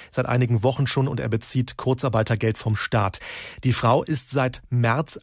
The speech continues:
arbeitslos. Vorher hatte sie sich um ältere Menschen gekümmert, sie zu Hause versorgt, gepflegt.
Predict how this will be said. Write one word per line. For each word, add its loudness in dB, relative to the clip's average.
arbeitslos. 0
Vorher 0
hatte -4
sie 0
sich 0
um 2
ältere 0
Menschen 4
gekümmert, 2
sie -2
zu -2
Hause 2
versorgt, 0
gepflegt. -4